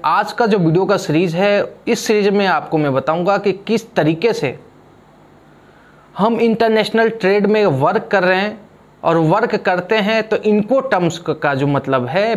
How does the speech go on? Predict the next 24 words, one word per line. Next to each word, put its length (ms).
basically 420
इनको 400
टर्म्स 280
के 120
बारे 280
में 120
मैं 140
इस 140
वीडियो 200
में 120
आपको 200
बताने 280
वाला 240
हूँ। 220
इनको 280
टर्म्स 380
जो 80
है 80
किस 380
तरीके 360
से 120
वर्क 360
करता 360
है 140